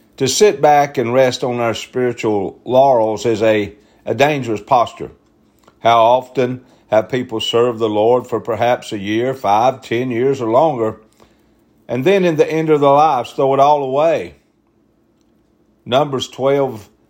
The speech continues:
verse seven tells us that Moses spent forty years in the wilderness being faithful in all of God's house, and at the very end of the journey, he lost his composure in front of all of Israel. Psalms one oh six, verses thirty-two and thirty-three tells us that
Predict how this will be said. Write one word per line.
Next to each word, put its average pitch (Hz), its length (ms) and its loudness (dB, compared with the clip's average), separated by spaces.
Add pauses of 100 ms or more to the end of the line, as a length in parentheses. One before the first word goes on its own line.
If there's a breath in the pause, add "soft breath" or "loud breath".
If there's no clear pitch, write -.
(120)
verse 123 280 0
seven 143 360 0
tells 123 320 0
us 117 160 -8
that 113 100 -4
Moses 135 400 0
spent - 300 -6
forty 139 320 -4
years 135 320 -4
in 117 100 -6
the 113 80 -4
wilderness 120 480 0
being 120 280 -8
faithful 127 500 -4
in 110 140 -6
all 127 200 4
of 104 120 -10
God's 120 280 0
house, 139 460 0 (560 soft breath)
and 135 160 -2
at 135 100 -4
the 139 100 0
very 165 440 2
end 170 160 -2
of 127 100 -6
the 131 100 0
journey, 147 480 0
he 131 160 -4
lost 151 440 0
his 131 120 -6
composure 139 680 0
in 117 160 -6
front 151 240 -2
of 127 100 -2
all 147 240 4
of 120 100 -6
Israel. 127 500 -2 (1160)
Psalms 131 440 0
one 139 180 -2
oh 131 100 0
six, 135 360 -4
verses 120 440 -6
thirty-two 127 580 -4
and 107 140 -8
thirty-three 127 520 -4
tells 120 360 0
us 113 180 -6
that 110 360 -2